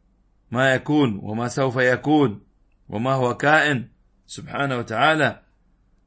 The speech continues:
مثل ما ذكر الشيخ: "والإيمان بأن الله تبارك وتعالى قد،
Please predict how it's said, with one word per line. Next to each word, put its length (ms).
مثل 140
ما 200
ذكر 280
الشيخ: 540
"والإيمان 540
بأن 300
الله 260
تبارك 400
وتعالى 520
قد، 180